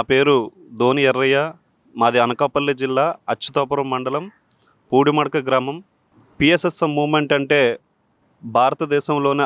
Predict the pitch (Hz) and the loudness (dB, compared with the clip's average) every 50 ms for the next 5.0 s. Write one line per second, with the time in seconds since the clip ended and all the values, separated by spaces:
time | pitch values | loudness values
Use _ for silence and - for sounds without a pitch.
0 | 92 117 - - - 139 139 131 147 123 117 107 - - _ _ _ _ _ _ | 0 -2 -2 -2 -4 -4 -2 0 0 0 0 0 -4 -10 _ _ _ _ _ _
1 | 120 117 127 147 147 143 139 139 143 139 131 135 143 135 131 131 117 - 135 123 | -2 -2 0 -2 -2 0 0 0 -2 -2 -2 -2 -4 0 0 -2 0 0 0 0
2 | 120 123 139 151 - _ _ _ _ _ _ _ _ _ _ _ - 120 123 143 | 0 -2 -4 -6 -10 _ _ _ _ _ _ _ _ _ _ _ -6 -2 2 4
3 | 143 156 147 143 131 143 131 120 123 - - _ _ _ _ _ _ _ _ _ | 4 4 4 2 2 2 4 2 2 0 -6 _ _ _ _ _ _ _ _ _
4 | _ _ _ _ _ _ _ _ - 123 131 - _ 175 170 170 160 160 156 160 | _ _ _ _ _ _ _ _ -4 -2 -2 -2 _ -2 -2 0 -2 -2 0 0